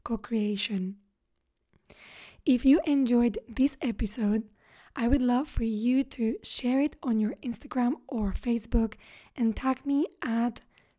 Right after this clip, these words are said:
Breath Chica so that we can spread our message to more people. And if you feel called to, I would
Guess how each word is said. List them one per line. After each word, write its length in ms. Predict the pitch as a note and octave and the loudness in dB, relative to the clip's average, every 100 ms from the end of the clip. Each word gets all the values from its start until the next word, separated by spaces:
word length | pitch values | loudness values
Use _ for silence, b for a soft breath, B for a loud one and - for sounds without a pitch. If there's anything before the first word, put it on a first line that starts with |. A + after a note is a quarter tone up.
| _ | _
Breath 320 | - A3 G3+ | -2 0 -2
Chica 500 | - C#4+ - C4+ C4 - b b b b | -4 -4 -2 -2 -2 -6 b b b b
so 140 | - | -4
that 140 | A#3 A#3 | 0 2
we 100 | B3 | 2
can 180 | B3 A#3+ | 2 -2
spread 540 | - - A#3+ B3 C4+ - _ _ _ | -2 -2 0 2 0 -4 _ _ _
our 160 | C4+ A#3 | -2 2
message 640 | A3+ G#3+ A#3 G#3+ - - - _ _ | 2 0 -2 -4 -6 -14 -16 _ _
to 100 | - | -4
more 240 | A3 A3 G#3+ | 0 2 0
people. 520 | A#3+ G#3+ G#3 B3 E4+ _ _ _ _ _ _ _ _ _ _ - - | -2 0 0 0 -4 _ _ _ _ _ _ _ _ _ _ -20 -2
And 280 | C4 C4 C4 b b b b b b | 2 2 0 b b b b b b
if 280 | C#4 C4+ - | 0 0 2
you 160 | C4 | 0
feel 260 | B3+ B3+ A#3+ | 2 0 0
called 380 | A#3 B3+ D4+ E4 | 0 2 2 2
to, 280 | B3+ A3+ C4+ - | 0 2 0 -4
I 120 | C4 | -2
would 160 | A#3+ A#3 | 0 0